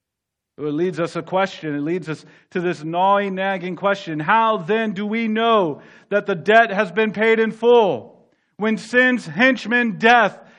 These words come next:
is still wrecking lives? How do we know sin has been dealt with if its bully,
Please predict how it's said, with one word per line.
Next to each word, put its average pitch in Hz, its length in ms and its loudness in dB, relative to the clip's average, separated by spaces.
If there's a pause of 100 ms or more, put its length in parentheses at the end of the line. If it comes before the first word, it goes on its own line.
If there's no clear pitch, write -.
(100)
is - 160 -6
still 254 340 6
wrecking 233 400 0
lives? 214 360 2 (160)
How 247 320 0
do 254 100 -4
we 247 180 -2
know 254 460 4 (160)
sin 262 380 0
has 233 180 0
been 247 220 0
dealt 254 340 2
with 202 240 2 (760)
if 226 200 -2
its 214 160 -4
bully, 233 720 0